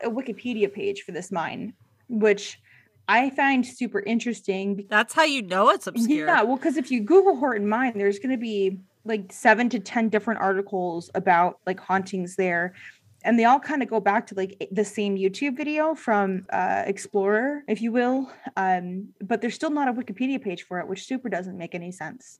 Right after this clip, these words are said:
Speaker 2: I will write one
Speaker 1: <laughs>
Speaker 2: when I get the free time, which will be never.
Speaker 1: Yeah, I, I wouldn't stress out about it. I don't think, uh, I don't think it needs it. Um, I do wanna preface the, the rest of this by saying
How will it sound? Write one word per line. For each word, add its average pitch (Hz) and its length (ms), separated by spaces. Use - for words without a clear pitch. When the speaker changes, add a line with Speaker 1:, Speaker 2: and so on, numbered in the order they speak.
Speaker 2:
I 196 80
will 196 180
write 185 240
one 180 240
Speaker 1:
<laughs> 349 600
Speaker 2:
when 190 140
I 175 40
get 180 180
the 185 80
free - 160
time, 170 280
which 175 140
will 190 80
be 185 120
never. 170 400
Speaker 1:
Yeah, 185 340
I, 202 420
I 196 120
wouldn't 196 360
stress - 260
out 170 180
about 185 260
it. 196 160
I 190 80
don't 185 260
think, 185 380
uh, 180 320
I - 40
don't 190 180
think 196 160
it 185 80
needs 165 300
it. 160 200
Um, 180 160
I 196 60
do 269 160
wanna 185 460
preface 180 440
the, 175 380
the 170 60
rest 175 260
of - 80
this 151 160
by 165 120
saying 165 400